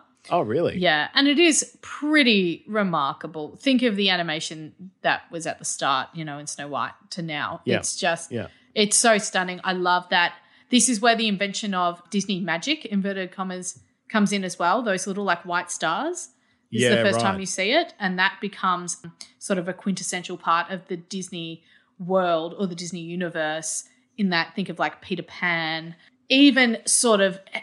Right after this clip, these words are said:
Speaker 2: frozen in a way, and when Elsa's changing her dress, that Disney magic element of them being, like, tiny little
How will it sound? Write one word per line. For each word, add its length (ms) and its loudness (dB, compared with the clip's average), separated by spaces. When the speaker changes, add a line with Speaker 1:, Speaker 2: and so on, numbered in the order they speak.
Speaker 2:
frozen 920 0
in 120 2
a 80 4
way, 580 -2
and 160 0
when 280 0
Elsa's 340 -2
changing 380 -6
her 240 -8
dress, 440 -6
that 220 2
Disney 300 -2
magic 640 -2
element 360 -2
of 160 -4
them 120 -6
being, 220 0
like, 200 -2
tiny 400 -4
little 340 -6